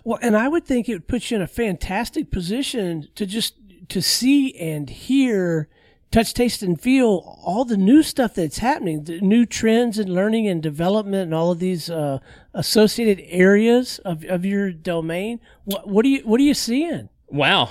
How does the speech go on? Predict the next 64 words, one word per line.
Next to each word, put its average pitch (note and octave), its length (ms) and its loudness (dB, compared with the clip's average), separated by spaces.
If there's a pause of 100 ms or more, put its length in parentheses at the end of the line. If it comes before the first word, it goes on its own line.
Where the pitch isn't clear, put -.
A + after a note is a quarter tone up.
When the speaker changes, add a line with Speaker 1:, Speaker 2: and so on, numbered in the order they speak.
(360)
Speaker 2:
Uh, C#3 200 -6
yeah. C#3+ 520 0
Um, A#2 400 -4
you C#3 100 0
know, B2 80 2
not C#3+ 240 0
with D3 100 -4
just, - 300 -6
uh, G#2 240 -2
with G#2+ 160 -4
A G#2+ 140 2
T G#2 160 -10
D, A#2 180 0
but G#2 100 -2
I, G2+ 260 -4
I G#2 120 0
also G#2 300 -6
work G2+ 260 -6
with F#2+ 160 -8
a, F#2 220 -6
a G2 120 -10
very G#2 220 -2
large G2 300 -4
insurance G2+ 340 -10
company G2 300 -12
downtown F#2 400 -12
Baltimore F#2 480 -10
where F#2 100 -12
I'm F#2 220 -18
director F#2 280 -10
of F2+ 80 -12
training. G#2+ 360 -4
And F#2+ 100 -16 (460)
one C3 180 2
of B2+ 60 2
the A2+ 80 -2
things A2 260 -2
that G#2+ 100 -6
we've G#2+ 220 -4
seen, G2 240 -8
the, F#2+ 140 -12
the G2 180 -10
two A#2 220 -6
trends G#2 340 -2
that F#2+ 100 -8
I'm F#2 300 -10
most A#2 380 -4
proud F#2 180 -6
of F2+ 100 -12
is G2 220 -12
the F#2 300 -10
engagement G#2 480 -4
with F#2+ 100 -10
e-learning. G#2+ 640 -8
You F#2+ 100 -16
know, F#2+ 60 -14
we've G2+ 200 -10
built G2+ 220 -6
a G2 40 -12
complete G#2 480 -8
online G2+ 440 -6
university G2 580 -8
type G2 300 -6
setup, F#2+ 480 -6